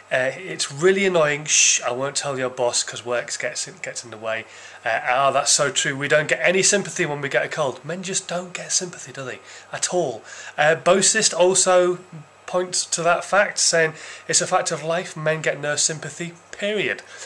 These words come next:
Hope your cold goes away soon." Um, let's have a look at this. Uh, Yaron Oppers says, uh, "Susanna beats me anyway." She does. Uh, Mister Mark U K,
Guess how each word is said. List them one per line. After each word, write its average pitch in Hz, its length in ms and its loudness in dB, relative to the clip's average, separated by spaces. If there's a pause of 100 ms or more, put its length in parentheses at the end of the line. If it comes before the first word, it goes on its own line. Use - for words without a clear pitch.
(140)
Hope 156 240 4
your 139 100 -10
cold 143 280 -6
goes 135 240 -2
away 123 200 -4
soon." 135 380 -4 (420)
Um, 123 1120 -2
let's 143 200 -2
have 127 100 -10
a - 20 -8
look 123 220 -6
at 131 180 -4
this. - 300 -6
Uh, 123 180 -2 (320)
Yaron 160 280 6
Oppers 175 440 4
says, 156 460 4
uh, 147 200 4
"Susanna 139 360 -4
beats - 340 -6
me 135 80 -4
anyway." 131 460 -2
She 131 160 -8
does. 127 320 -6 (400)
Uh, 131 360 4
Mister 156 280 -2
Mark 185 320 4
U 190 100 0
K, 185 400 0